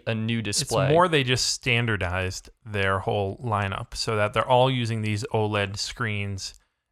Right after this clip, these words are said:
Speaker 2: And I think they're almost ident-, they're identical, right? Same.
Speaker 1: I think they are. So they're
Speaker 2: I mean,
Speaker 1: all
Speaker 2: it's slightly denser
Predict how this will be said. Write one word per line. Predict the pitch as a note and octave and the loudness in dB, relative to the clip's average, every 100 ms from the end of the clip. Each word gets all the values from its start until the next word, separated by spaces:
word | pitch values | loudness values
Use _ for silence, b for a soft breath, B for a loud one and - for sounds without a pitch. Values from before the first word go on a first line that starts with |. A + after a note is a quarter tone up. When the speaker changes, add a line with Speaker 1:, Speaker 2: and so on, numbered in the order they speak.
| _ | _
Speaker 2:
And | A2+ G#2 | -4 0
I | G2+ | 0
think | - G#2+ | -2 -2
they're | F3 A#2+ | 2 2
almost | B2+ B2+ A2+ | 4 2 2
ident-, | A2 A2 A#2 | -2 0 -2
they're | A#2+ B2 | 4 4
identical, | C3 B2 D#3 - F#2+ | 6 4 0 0 0
right? | G2 A#2+ | 0 0
Same. | - A#2+ B2 | -4 -2 2
Speaker 1:
I | B2+ | 2
think | - G#3+ | 2 2
they | D3 | 6
are. | D3+ G#2+ | 6 4
So | - B2 | 2 2
they're | B2 | 2
Speaker 2:
I | C#3 | 4
mean, | D3 | 6
Speaker 1:
all | D3 | 6
Speaker 2:
it's | D3+ D3+ | 6 6
slightly | D#3+ E3+ F3+ | 2 2 0
denser | C#3+ B2 C3 C3 - C3+ A#2+ | -2 0 2 2 2 2 0